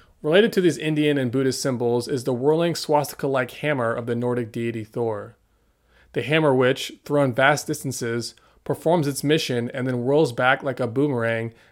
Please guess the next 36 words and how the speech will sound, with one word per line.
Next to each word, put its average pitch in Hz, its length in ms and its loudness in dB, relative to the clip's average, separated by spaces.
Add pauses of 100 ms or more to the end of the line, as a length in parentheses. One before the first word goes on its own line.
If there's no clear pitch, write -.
(120)
to 127 100 -4
be 127 120 0
captured 156 460 0
again 135 400 0
by 123 120 0
the 117 120 -2
deity 143 460 0
of 127 140 -2
power 117 480 0
who 110 120 -6
wields 113 380 -6
it. 107 220 -14 (1080)
Here 185 260 2
we 160 120 2
have 147 140 2
a 139 60 2
mysterious 151 560 0
whirling 139 360 0
symbol, 110 520 -8 (340)
a 127 80 -4
symbol 156 380 0
which 135 200 2
has, 139 380 2
since 139 160 -4
the 139 120 -6
beginning 143 360 0
of 135 100 -2
time, 123 480 -2 (460)
archetypally 139 760 0
been 117 180 -2
deployed 113 540 -2
in 107 120 -10
religion. 107 520 -10 (1800)
As 139 160 0
we 151 60 2
discover, 143 640 4